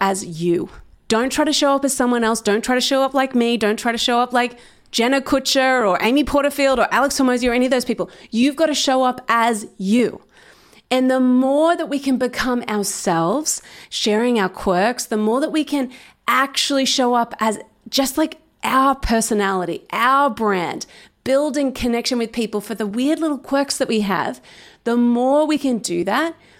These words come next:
the more we're gonna be able to engage people and connect with people. It is a people-first platform. We need to be approaching it in that way.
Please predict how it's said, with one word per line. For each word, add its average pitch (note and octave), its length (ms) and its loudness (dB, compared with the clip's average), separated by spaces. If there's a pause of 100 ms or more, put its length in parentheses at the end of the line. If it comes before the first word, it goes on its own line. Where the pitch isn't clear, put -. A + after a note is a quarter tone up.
(180)
the G#3 160 2
more G#3 500 2
we're G#3+ 120 -2
gonna G3+ 180 0
be F#3+ 120 0
able F3 140 0
to F3 80 0
engage E3+ 480 0
people F3+ 380 -4
and F3+ 180 -2
connect F3+ 640 0
with - 140 -8
people. - 440 -10 (480)
It C4 160 2
is C#4 320 0
a G#3 220 0
people-first A3 960 -2
platform. D#3+ 500 -6
We E3+ 140 0
need G3+ 400 0
to A3+ 80 -4
be F#3 140 2
approaching E3+ 420 -4
it E3 140 -6
in D#3+ 160 -2
that D#3+ 180 -8
way. - 280 -8